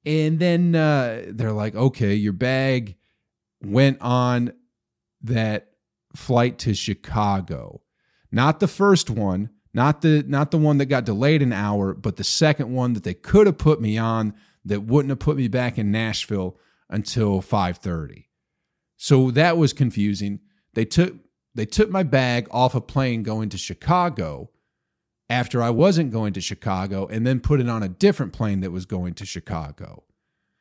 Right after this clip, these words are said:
So it's like, "Oh, fuck my ass," you know? But by this time, it's like three, three thirty. I think the flight leaving Chicago was, like,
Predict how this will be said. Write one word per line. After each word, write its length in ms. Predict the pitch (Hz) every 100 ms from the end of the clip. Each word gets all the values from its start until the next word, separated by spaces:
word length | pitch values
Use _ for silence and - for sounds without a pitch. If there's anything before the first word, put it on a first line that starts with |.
| _ -
So 240 | - 98
it's 160 | 95 85
like, 140 | 90
"Oh, 440 | 95 98 98 101 98
fuck 580 | - - 151 135 -
my 220 | 101 98 92
ass," 440 | 104 87 76 -
you 80 | 80
know? 320 | 104 113 117 _ _ _ -
But 80 | 139
by 180 | 165
this 200 | 175 190
time, 280 | - 127 127
it's 180 | 143 -
like 240 | 127 -
three, 600 | - 120 139 135 131 110 - _
three 240 | 185 208 156
thirty. 560 | - 113 107 110 113 - _ _ _
I 120 | 101
think 300 | - 175 165
the 100 | 123
flight 460 | - 127 127 143 143
leaving 320 | 110 120 127 120
Chicago 720 | 113 101 120 123 117 117 120
was, 260 | 117 101 95
like, 320 | 90 82